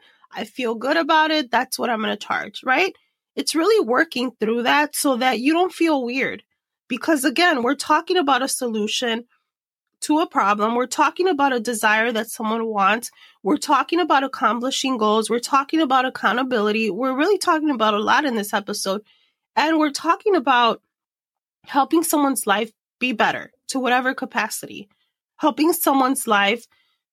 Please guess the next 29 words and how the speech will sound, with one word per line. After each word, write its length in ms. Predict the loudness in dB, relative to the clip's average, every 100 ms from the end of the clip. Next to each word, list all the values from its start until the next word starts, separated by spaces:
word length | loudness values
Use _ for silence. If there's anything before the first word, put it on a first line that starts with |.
| _ _ _ _
just 440 | 0 2 0 -4 -8
have 380 | -2 -2 -2
peace 480 | -4 0 0 0 -6
because 520 | -8 -6 -2 -2 -2 -8 _ -16
they 440 | -6 0 2 2
learned 400 | 2 0 0 0
something. 580 | 0 0 0 0 0 2
You 180 | 2 2
gave 240 | 2 0
them 160 | 0 -2
something 500 | 0 -2 -2 0 2
that 200 | 0 2
they 160 | 0
wouldn't 320 | 2 0 0 0
have 180 | -2
had 200 | -2 0
otherwise. 640 | 0 0 -6 -8 -10 -12 -16 _ _ _
So 440 | -2 2 2 0 _ _
it's 220 | -6 -4 0
really 260 | 2 2
value 420 | 2 2 2 0 0
that 180 | -2
you're 340 | 0 0 0 -4 _ _ _
charging 440 | -2 -2 0 -2
for, 360 | -4 -8 -12 -12 _ _ _ -12
okay? 400 | -8 -4 -2 -2 -4 _ _ _ _ _ _ _ _ _
It's 140 | -8 -2
not 240 | 0 0
that, 280 | 2 2